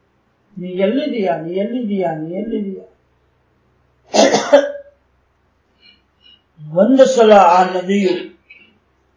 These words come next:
ಬಂದು ಸಮುದ್ರವನ್ನ ಸೇರಿದ ಆ ಕ್ಷಣದಲ್ಲಿ,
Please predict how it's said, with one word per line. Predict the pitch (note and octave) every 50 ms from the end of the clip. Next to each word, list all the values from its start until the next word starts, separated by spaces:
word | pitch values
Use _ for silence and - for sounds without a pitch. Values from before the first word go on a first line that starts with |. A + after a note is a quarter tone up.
| _ _ _ _ _ _ _ _ _ - G#3 E3 D#3+ E3
ಬಂದು | F3+ G3 G3 G#3 A3 C4 C4+ - - A#4 G4+ - - - - _ _ _ _ _ _ _ _ _ _ _ _ _
ಸಮುದ್ರವನ್ನ | _ - - - G#3 A3 C4+ D#4 - - - C4 C#4+ C#4+ C#4 C#4 C4+ C4 B3+ B3+ B3+ B3 A#3 A#3+
ಸೇರಿದ | A3+ - - - - - - G#3+ A#3 C4+ C#4+ D4 D4+ D4+ D4+ C4+ C#4 C4+ A3 A3+
ಆ | A3+ G3+ F#3+ - F#3+ G#3+ G#3+
ಕ್ಷಣದಲ್ಲಿ, | G#3+ - - - - - G3 G3 A3 B3 B3+ C#4+ D4+ D#4 D4+ D4+ - - - - _